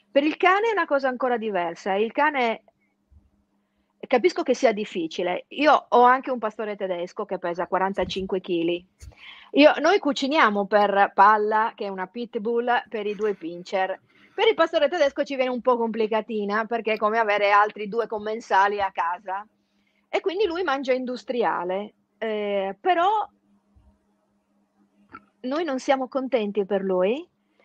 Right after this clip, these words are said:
e lui non è contento, è sazio, è addirittura grasso, cioè sta bene, è perfetto, è bilanciato, è giusto, è, è, sei, tu sei lì col tuo misurino, non puoi sbagliare,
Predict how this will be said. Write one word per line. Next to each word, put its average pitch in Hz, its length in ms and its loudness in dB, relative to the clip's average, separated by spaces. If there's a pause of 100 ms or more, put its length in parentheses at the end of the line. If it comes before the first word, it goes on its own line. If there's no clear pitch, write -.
(140)
e 269 140 6
lui 330 180 8
non 233 140 2
è 214 100 0
contento, 196 800 -2 (880)
è 240 80 2
sazio, 214 520 2
è 233 200 4
addirittura 254 400 0
grasso, 208 580 -2 (120)
cioè 247 280 2 (600)
sta - 220 4
bene, 208 680 2 (180)
è 247 280 -4
perfetto, 247 640 -6
è 202 60 -6
bilanciato, 220 840 0
è 208 280 0
giusto, 214 520 -6
è, 202 320 -2 (220)
è, 220 260 -4
sei, 262 200 0 (160)
tu 262 240 -8
sei 254 260 0
lì 254 260 -6 (140)
col 233 160 0
tuo 247 140 4
misurino, 240 560 -2
non 240 160 -2
puoi 277 160 0
sbagliare, 247 880 6